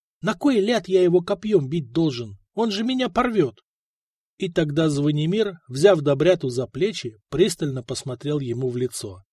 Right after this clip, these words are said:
«Ты, Добрята, воинский человек», — сказал он. «Белый плащ носишь. Этот страх твой лютый враг. Сам князь приказал тебе двадцать кабанов копьём сразить. И пока не сразишь,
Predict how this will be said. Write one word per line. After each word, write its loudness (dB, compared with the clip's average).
«Ты, 2
Добрята, 0
воинский -2
человек», — -8
сказал -4
он. -14
«Белый 2
плащ -8
носишь. -10
Этот 2
страх 0
твой 0
лютый 4
враг. -6
Сам 0
князь 0
приказал -2
тебе 4
двадцать -4
кабанов -2
копьём -6
сразить. -8
И -2
пока -2
не -2
сразишь, -2